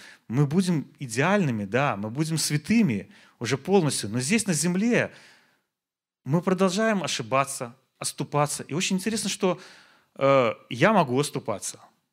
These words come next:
да, я могу падать, я могу что-нибудь резко сказать, но вот другой человек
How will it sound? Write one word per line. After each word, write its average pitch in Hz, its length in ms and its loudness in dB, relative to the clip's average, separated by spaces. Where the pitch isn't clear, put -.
да, 127 360 -10
я 120 160 0
могу 156 260 2
падать, 107 560 -4
я 131 80 -4
могу 147 240 -2
что-нибудь 147 340 -4
резко 135 280 -2
сказать, 113 440 -4
но 117 160 -6
вот 117 180 -4
другой 113 360 0
человек 117 560 -2